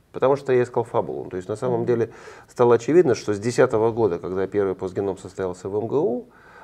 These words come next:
Speaker 1: люди в России научились, э, манипулировать с Д Н К, секвенировать, снимать спектры. М, появилось довольно много биоинформатиков и биоинформатических групп. И это не представляло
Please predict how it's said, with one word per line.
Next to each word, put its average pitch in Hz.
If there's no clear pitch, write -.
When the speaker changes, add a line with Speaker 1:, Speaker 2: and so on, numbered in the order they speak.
Speaker 1:
люди 151
в 143
России 143
научились, 117
э, 92
манипулировать 98
с 90
Д 107
Н 117
К, 127
секвенировать, 104
снимать 90
спектры. -
М, 98
появилось 110
довольно 101
много 101
биоинформатиков 92
и 87
биоинформатических 87
групп. 92
И 139
это 165
не 160
представляло 156